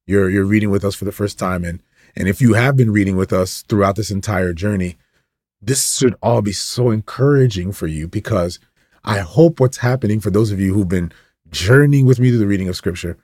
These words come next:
is this Bible is coming together for you. That's what I hope is happening. I hope you're seeing how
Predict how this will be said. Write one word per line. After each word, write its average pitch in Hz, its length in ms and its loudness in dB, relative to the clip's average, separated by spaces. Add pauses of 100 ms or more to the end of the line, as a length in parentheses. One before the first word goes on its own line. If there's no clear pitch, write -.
(300)
is 104 280 0 (340)
this 98 120 -2
Bible 104 420 2
is 87 100 -6
coming 90 360 -4
together 85 480 -6
for 78 120 -12
you. 78 200 -14 (720)
That's - 180 -4
what 120 80 4
I 98 40 0
hope 92 220 -4
is 92 120 -12
happening. 90 480 -14 (800)
I - 80 -2
hope 147 220 4
you're 135 100 6
seeing 135 400 2
how 95 360 0